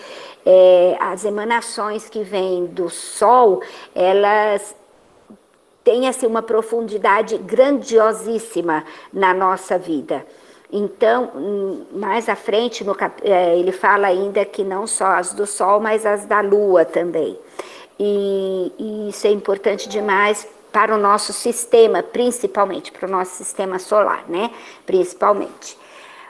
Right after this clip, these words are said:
Mas alguém gostaria de comentar alguma coisa a respeito? Bom, se mais ninguém go-, quer, então vou dar continuidade, apesar que a hora tá passando. Juliano,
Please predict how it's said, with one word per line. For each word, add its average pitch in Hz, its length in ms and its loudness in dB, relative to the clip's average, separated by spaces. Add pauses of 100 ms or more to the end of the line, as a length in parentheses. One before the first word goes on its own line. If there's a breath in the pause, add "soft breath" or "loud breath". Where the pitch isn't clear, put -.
(160 loud breath)
Mas 214 460 -4 (120)
alguém 208 520 2
gostaria 196 600 0
de 190 320 -2
comentar 190 520 0
alguma 185 460 0
coisa 233 380 0
a - 20 -6
respeito? 247 720 0 (3500)
Bom, - 320 -16
se - 240 -18
mais 190 460 -10
ninguém 185 520 -4
go-, 180 200 -12 (100)
quer, 214 440 0
então 208 320 -4
vou 226 180 0
dar 226 140 2
continuidade, - 920 -2
apesar - 280 -8
que - 340 -8
a 175 140 -6
hora - 200 -2
tá 185 140 -10
passando. 156 460 -4
Juliano, 180 420 -2